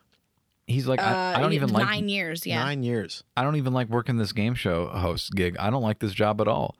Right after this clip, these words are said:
Speaker 1: I only came here to kiss kids."
Speaker 3: <laughs> Yeah, that's
Speaker 1: Is that what he
Speaker 3: that's,
Speaker 1: says? Because I would believe
Speaker 3: no,
Speaker 1: that.
Speaker 3: yeah, see, that would make more sense than what I'm about to. So this is what he said.
Speaker 2: Okay.
Speaker 3: And okay, he, so he said during the nineteen eighty-five finale, um, he explained that he kissed contestants for love and luck,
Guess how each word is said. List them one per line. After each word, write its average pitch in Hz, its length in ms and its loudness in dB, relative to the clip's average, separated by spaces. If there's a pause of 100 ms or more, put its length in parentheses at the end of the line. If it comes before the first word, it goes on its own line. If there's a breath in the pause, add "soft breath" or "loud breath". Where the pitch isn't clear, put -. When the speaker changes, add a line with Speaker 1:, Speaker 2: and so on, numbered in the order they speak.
(280 soft breath)
Speaker 1:
I 120 100 2
only 147 180 0
came 143 220 0
here 139 120 2
to 120 60 -2
kiss 123 220 -2
kids." - 460 -2 (120)
Speaker 3:
<laughs> - 140 -6
Yeah, 190 180 2
that's 180 200 0
Speaker 1:
Is 101 60 4
that 127 180 6
what 147 100 6
he 151 60 4
Speaker 3:
that's, 240 400 2
Speaker 1:
says? 156 100 -8
Because 127 280 2
I 165 100 6
would 170 100 4
believe 175 260 2
Speaker 3:
no, 208 60 4
Speaker 1:
that. - 240 4
Speaker 3:
yeah, 175 160 2
see, 196 260 2
that 165 200 2
would 190 100 2
make 147 140 0
more 135 140 0
sense 120 280 -4
than 104 160 -2
what 104 120 -2
I'm 98 80 -4
about 107 240 -4
to. - 180 -8
So 131 160 -2
this 147 200 -4
is 143 60 -4
what 131 100 0
he 110 40 -2
said. 98 240 -8 (100)
Speaker 2:
Okay. 180 220 -8 (300 loud breath)
Speaker 3:
And 110 440 -4 (2250)
okay, 110 300 -4
he, 131 160 -8
so 135 180 -2
he 156 160 0
said 117 380 0 (720 loud breath)
during 151 220 0
the 147 60 0
nineteen 143 300 0
eighty-five 123 360 -2
finale, 110 520 -2
um, 104 240 -4
he 131 160 -2
explained 131 360 -4
that 110 100 -4
he 120 100 -4
kissed - 500 -6
contestants 123 600 -6
for 107 180 -6
love 117 300 0
and 110 180 -2
luck, 107 340 -6